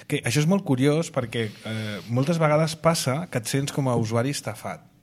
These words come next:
No sé si us ha passat a vosaltres, segur. Jo què sé, Evernote, no?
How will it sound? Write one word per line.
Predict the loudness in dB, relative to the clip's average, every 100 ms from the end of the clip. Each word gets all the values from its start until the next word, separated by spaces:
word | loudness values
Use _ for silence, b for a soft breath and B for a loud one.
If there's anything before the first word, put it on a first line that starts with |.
| _ _ _ _ _ -10
No | -8
sé |
si | -6
us | -6
ha | -8
passat | -8
a | -8
vosaltres, | -8 -6 -6
segur. | -6 -4 -4 -6 B B B
Jo | -6
què |
sé, | -4 2
Evernote, | 4 4 2 -8 -16 -12
no? | -10